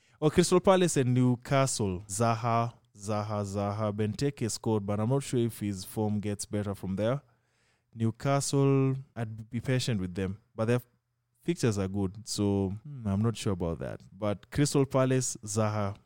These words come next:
will bounce back from their defeat last weekend against Everton. So that's it, that's it. Um, consider blank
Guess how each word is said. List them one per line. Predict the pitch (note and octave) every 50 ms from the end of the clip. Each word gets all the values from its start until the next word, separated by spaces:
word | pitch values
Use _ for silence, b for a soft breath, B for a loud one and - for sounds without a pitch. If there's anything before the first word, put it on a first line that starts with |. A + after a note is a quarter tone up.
| _ _ -
will | G#2 G2+
bounce | G2 A2 G#2+ G#2+ G#2+ -
back | - - G#2+ G2+ G2+ -
from | - - G2+ F#2+ F#2
their | F#2+ F#2 F#2
defeat | F#2+ G2+ G2+ - - G2 - -
last | F#2 F#2 F#2+ F#2+ - -
weekend | F#2 E2+ - G2 F#2+ F2+ F2+
against | E2+ F2+ F2+ F2+ F2 F2+ - - - - - _ _ _ _ _
Everton. | G2+ G#2 F2+ F#2 F2 - - C2+ - -
So | - - G#2
that's | B2+ D#3 F3+ - - A#2+
it, | G#2 G2+
that's | F#2 G2 G2 F#2 - -
it. | F#2+ G2 G#2+ -
Um, | - G2 G2 F#2+ F#2 F#2 F#2 F#2+ F#2+ G#2 -
consider | - A#2+ A2 - C#3 C3+ C3 C3+ C3 C3 B2+ B2+ B2+ B2+
blank | A2+ A2 A#2 A2+ A2